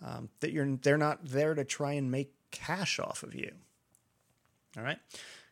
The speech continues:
Camaraderie for an event is, is, is grossly important. If you wanna fight for position in a peloton, by all means, go on to Bike Reg,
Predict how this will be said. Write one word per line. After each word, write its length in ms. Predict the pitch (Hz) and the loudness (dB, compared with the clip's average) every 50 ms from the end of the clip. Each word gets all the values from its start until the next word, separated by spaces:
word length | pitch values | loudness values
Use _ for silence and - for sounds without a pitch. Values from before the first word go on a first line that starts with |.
| _ - | _ 0
Camaraderie 720 | - 175 185 180 165 165 190 214 196 143 123 117 120 - - - _ _ _ - | 2 4 6 6 6 6 6 6 4 2 0 -2 -8 -14 -18 -20 _ _ _ -20
for 160 | - - 135 131 | -4 -2 0 0
an 80 | 123 | 0
event 240 | 117 113 120 120 117 | 0 -2 -2 -4 -4
is, 100 | 117 127 | -6 -6
is, 300 | 139 - 151 147 - - _ - | -6 -6 -8 -8 -10 -16 _ -8
is 100 | 139 127 | -8 -8
grossly 560 | - - 135 135 143 160 - - 170 165 165 | -6 2 4 6 6 6 6 4 4 4 2
important. 600 | 170 156 - - 165 190 202 - - - - - - _ _ _ _ _ _ _ _ _ - _ - | 2 0 0 0 0 0 0 -6 -12 -14 -16 -20 -20 _ _ _ _ _ _ _ _ _ -20 _ -16
If 100 | - - | -2 2
you 80 | 180 214 | 4 4
wanna 160 | 240 247 233 | 6 4 4
fight 240 | - - 165 160 - | 4 4 4 4 4
for 100 | - 131 | 0 -2
position 440 | - 139 127 135 151 143 - 160 | 0 0 2 2 2 2 2 0
in 60 | 135 127 | 0 0
a 40 | |
peloton, 640 | 120 - 147 202 269 262 - 120 113 113 120 123 120 - - _ _ _ _ _ _ _ _ _ _ _ _ _ _ _ _ _ _ _ | -2 -2 0 0 0 -2 -2 -2 -2 -2 -4 -4 -6 -8 -12 _ _ _ _ _ _ _ _ _ _ _ _ _ _ _ _ _ _ _
by 220 | - 123 131 131 151 | -4 -2 0 0 2
all 160 | 175 170 147 | 4 4 4
means, 500 | 135 139 160 226 185 139 113 113 113 - | 6 4 4 2 2 0 0 -2 -4 -2
go 140 | - 135 131 | 2 4 4
on 100 | 131 160 | 4 4
to 60 | 214 | 4
Bike 240 | 185 175 143 131 - | 6 6 4 4 4
Reg, 340 | 135 127 123 127 143 156 | 2 2 2 0 -2 -4